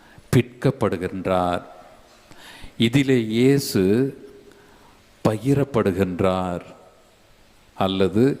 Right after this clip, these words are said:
இயேசு உண்ணப்படுகின்றார். இந்த ஆலயத்திலே நமக்கு விருந்து நடக்கின்றது.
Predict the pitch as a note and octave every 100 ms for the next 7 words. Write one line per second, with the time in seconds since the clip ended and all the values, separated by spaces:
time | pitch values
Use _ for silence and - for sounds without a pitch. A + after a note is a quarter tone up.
0 | - G#2 B2+ C3+ G#2 E2+ G2 C#3 D#3 D3+
1 | A#2+ G2+ F#2+ F2+ F2+ F#2 F#2 F#2+ E2 -
2 | - - - _ _ _ _ _ _ _
3 | _ _ _ _ _ _ _ _ - -
4 | _ - A2 G2+ G2+ C3+ C#3+ B2+ - G2+
5 | G#2+ C3+ C3+ G#2+ G#2+ A#2 - G2+ G2 C3
6 | D3+ C#3+ A2+ G2+ F#2+ G#2 F2+ F2+ F2 G2
7 | G#2+ -